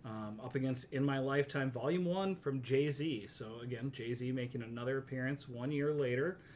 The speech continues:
uh, just like he did in our, our ninety-six albums. Um, embarrassing, uh, little fact here, um, and I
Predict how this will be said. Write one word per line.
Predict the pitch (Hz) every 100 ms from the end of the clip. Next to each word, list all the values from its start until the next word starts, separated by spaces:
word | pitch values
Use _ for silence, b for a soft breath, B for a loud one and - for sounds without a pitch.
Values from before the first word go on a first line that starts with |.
| B B B -
uh, | 135 131 127 127 120 117 117 113 113
just | - 123 127
like | 123
he | 127 123
did | 123 120 -
in | 135 117
our, | 113 113 127
our | 113
ninety-six | 117 117 110 - - -
albums. | 123 113 113 120 - B B B B -
Um, | 139 135 127 123 113 110 107 - - - B B - - - - - - -
embarrassing, | 170 156 123 151 143 160 - 156 151 151 147
uh, | 135 131 127
little | 139 139 139
fact | - 135 135 -
here, | 147 139 147 151 -
um, | 120 120 117 113 120
and | 139
I | 117